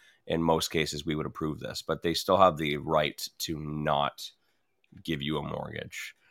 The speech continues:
um, which is something that nobody ever really deals with. But I think that if you're pre-qualified, um, by, by Keith,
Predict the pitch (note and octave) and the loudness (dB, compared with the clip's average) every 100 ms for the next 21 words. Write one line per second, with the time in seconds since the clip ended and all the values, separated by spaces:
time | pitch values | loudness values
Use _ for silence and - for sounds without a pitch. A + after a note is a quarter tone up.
0 | _ _ _ - D#2+ D#2 D#2 E2 D#2+ - | _ _ _ 2 6 4 2 -4 -10 -14
1 | - F#2 - D#2+ - - - _ _ _ | -10 -6 -2 -2 -2 -4 -12 _ _ _
2 | _ _ - - F#2 E2+ D#2+ E2+ D#2+ D#2+ | _ _ -8 4 4 6 4 2 4 2
3 | D2 C#2+ D2+ - - - - - - - | 0 -4 -8 -8 -8 -8 -8 -10 -6 -6
4 | - _ _ _ _ _ _ _ _ _ | -6 _ _ _ _ _ _ _ _ _
5 | - G#2+ A#2+ A2 G#2+ - G2+ F#2+ - G2+ | 0 4 4 6 2 4 4 4 4 -2
6 | F2+ E2 D#2+ - G2+ A#2+ - _ _ _ | 2 4 4 4 4 2 -6 _ _ _
7 | _ F2 F2 E2 D#2+ D#2 D#2+ D2+ D2+ - | _ 4 6 6 4 0 0 0 0 -12
8 | - - E2 D#2 D#2 G2 - | -20 -2 -2 -2 -4 -4 -6